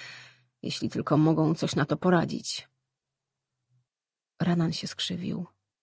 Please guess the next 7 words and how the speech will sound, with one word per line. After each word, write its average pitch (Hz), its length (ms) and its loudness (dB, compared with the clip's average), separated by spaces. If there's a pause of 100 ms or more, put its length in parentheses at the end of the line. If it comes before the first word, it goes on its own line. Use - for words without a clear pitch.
(1200)
„On 202 220 6
mi 202 120 8
kazał 185 400 2
pobiec 196 600 0
i - 80 -8
sprowadzić 180 600 0
pomoc”. 180 680 -2